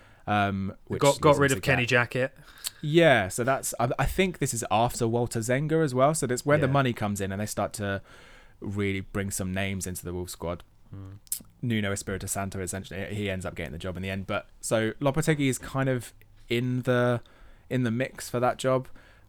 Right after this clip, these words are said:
Speaker 1: But surprisingly, he's handed the reins of the Spanish national team. Um,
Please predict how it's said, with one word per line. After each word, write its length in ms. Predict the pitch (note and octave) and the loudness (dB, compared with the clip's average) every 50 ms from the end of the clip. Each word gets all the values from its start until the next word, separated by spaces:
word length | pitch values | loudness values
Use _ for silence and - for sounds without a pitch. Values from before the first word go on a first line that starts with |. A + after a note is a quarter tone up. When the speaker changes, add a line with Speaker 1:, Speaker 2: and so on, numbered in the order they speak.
| - _ - | -20 _ -2
Speaker 1:
But 160 | C3+ A2 - | -2 -2 0
surprisingly, 680 | - C3 - - D3+ D3+ D3 C#3+ C3 C3 A#2+ A#2+ A#2 A#2 | 0 -4 -2 2 4 6 6 6 4 2 0 0 0 0
he's 200 | A#2 A#2 - - | 0 -2 -4 -4
handed 380 | - B2+ A#2+ A#2+ A#2 A2 G#2 | -2 0 0 0 0 -2 -4
the 80 | A#2 G#2+ | -2 -2
reins 320 | G#2+ A2 G#2+ G#2 G2+ G2 | 0 0 0 -2 -2 -4
of 60 | G2 | -6
the 80 | - G2+ | -8 -8
Spanish 360 | - - A#2 A2 A2 G#2 - | -4 -2 -2 -2 -2 -2 -2
national 320 | B2+ A#2+ A2+ - - F#2+ - | -4 -4 -4 -6 -10 -12 -12
team. 280 | - - - - - - - - - - - | -12 -12 -14 -14 -16 -20 -20 -20 -20 -8 -2
Um, 420 | - A2 A2 A2 A2 G#2+ G#2+ - | 0 0 2 2 0 -2 -4 -6